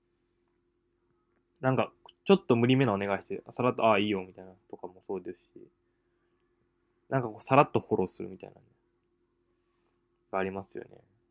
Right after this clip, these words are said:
でもちょっと今パッと誰も思い浮かばないんで、ないのかもしれないです。はい。ということで次。かな？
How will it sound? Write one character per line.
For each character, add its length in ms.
で 60
も 40
ち 80
ょ 20
っ 20
と 60
今 160
パ 140
ッ 60
と 100
誰 180
も 120
思 180
い 40
浮 20
か 100
ば 120
な 100
い 60
ん 120
で、 160
な 140
い 40
の 80
か 120
も 80
し 100
れ 80
な 80
い 40
で 120
す。 120
は 180
い。 140
と 60
い 40
う 20
こ 60
と 60
で 120
次。 400
か 160
な？ 220